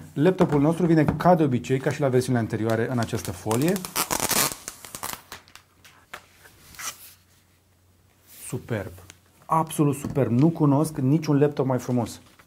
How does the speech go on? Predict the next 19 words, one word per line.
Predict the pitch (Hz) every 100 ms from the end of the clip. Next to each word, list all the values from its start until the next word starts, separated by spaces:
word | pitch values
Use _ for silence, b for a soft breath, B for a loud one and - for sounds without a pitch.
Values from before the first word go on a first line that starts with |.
| _
Serios | - - 156 156
acum. | 151 139 98 - - _ _ _ _ _ _ _ - - - _ _ _ _ _ -
Este | 160 156 147 - -
superb. | 175 170 160 - 139 107 87 - - _ B B B -
Uite | -
cât | 214
de |
subțire | 202 190 - 185
este. | 143 127 101 90 - _ _ _
Și | - - 151 156 151
culoarea | 147 151 170
asta | 165
mi-o | 156
doream | 143 147 147
foarte | 147 151 139 143
mult. | 135 120
Îmi | 135 123
doream | 123 139 151 131
un | 127 117